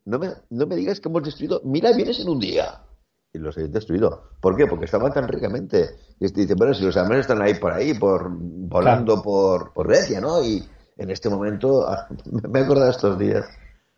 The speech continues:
Speaker 1: me he acordado estos días cuando, cuando lo del buque este porta-, portacontenedores,
Speaker 2: Sí.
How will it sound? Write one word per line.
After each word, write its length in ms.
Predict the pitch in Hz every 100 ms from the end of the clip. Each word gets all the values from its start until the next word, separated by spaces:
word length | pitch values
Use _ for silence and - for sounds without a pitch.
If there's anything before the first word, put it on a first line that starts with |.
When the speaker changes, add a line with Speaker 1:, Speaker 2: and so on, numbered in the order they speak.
| _
Speaker 1:
me 120 | - 98
he 40 |
acordado 220 | 110 113
estos 200 | 110 104
días 180 | 107 107
cuando, 680 | 92 90 85 82 80 - -
cuando 460 | 87 85 80 80
lo 120 | 80 80
del 280 | 78 - - - _ -
buque 240 | 95 92
este 240 | 104 98 82
porta-, 480 | 92 80 - 80 -
portacontenedores, 1120 | 87 82 85 87 82 82 82 90 92 80 - - -
Speaker 2:
Sí. 340 | - 110 101